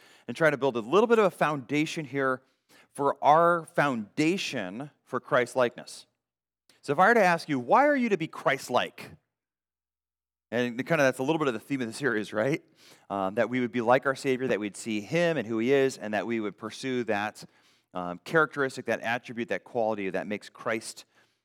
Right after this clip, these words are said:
our precious Savior. And so John so much centralizes his concern on love. And as you're looking through and reading through John's discussion of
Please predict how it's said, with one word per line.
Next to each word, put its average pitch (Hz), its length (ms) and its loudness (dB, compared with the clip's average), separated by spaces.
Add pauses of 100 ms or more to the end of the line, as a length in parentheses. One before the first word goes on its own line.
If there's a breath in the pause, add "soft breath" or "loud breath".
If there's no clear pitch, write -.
(180)
our 104 80 -2
precious 104 380 -6
Savior. 87 340 -6 (920)
And 110 100 -12
so 127 240 2 (340 soft breath)
John 175 440 4
so 185 360 0
much 170 260 0 (260)
centralizes 117 960 -4
his 120 260 -2
concern 123 460 -6
on 98 220 -6
love. 110 340 0 (600 soft breath)
And 110 200 2
as 120 280 2
you're 107 340 -4
looking 143 480 -4
through 120 220 -8
and 98 160 -10
reading 139 260 -4
through 110 220 -10
John's 113 360 -6
discussion 127 760 -6
of 95 420 -4